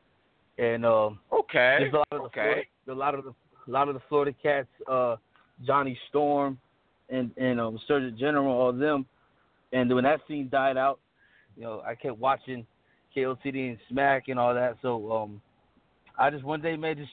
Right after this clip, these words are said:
Speaker 1: this one, like, I used to, like, freestyle and rap with my cousins and my little brothers. And one day just had, like, a little battle rap event. I just tried it and I did good and people just started rocking with me.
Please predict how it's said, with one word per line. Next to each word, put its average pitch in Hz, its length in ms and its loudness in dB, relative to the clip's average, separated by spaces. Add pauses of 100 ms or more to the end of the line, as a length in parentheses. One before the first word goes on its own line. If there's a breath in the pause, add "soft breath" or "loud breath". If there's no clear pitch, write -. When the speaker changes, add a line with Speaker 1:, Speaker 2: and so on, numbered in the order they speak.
(180)
Speaker 1:
this 123 120 -12 (160)
one, 139 320 -2
like, 123 140 0
I 131 60 4
used 143 160 -2
to, 139 120 -4 (160)
like, 117 240 -2
freestyle 143 520 0
and 117 120 -16 (460)
rap 139 220 0
with 131 100 -12
my 127 140 -6
cousins 139 460 -4
and 127 80 -6
my 120 100 0
little 120 220 -6
brothers. 135 420 -2 (880 loud breath)
And 123 160 -2
one 135 140 2
day 147 160 2
just 135 160 -6
had, 147 120 2
like, 131 140 -8
a 139 60 -12
little 139 180 -10
battle 143 320 -4
rap 139 180 -6
event. 123 380 -16
I 113 80 -10
just 120 160 -18 (100)
tried 139 300 -2
it 131 60 -10
and 120 120 -12
I 120 60 -8
did 117 240 -14
good 139 280 -2
and 120 100 -8
people 123 200 -10
just 117 120 -16
started 113 220 -2
rocking 120 360 -2
with 113 160 -16
me. 113 120 -16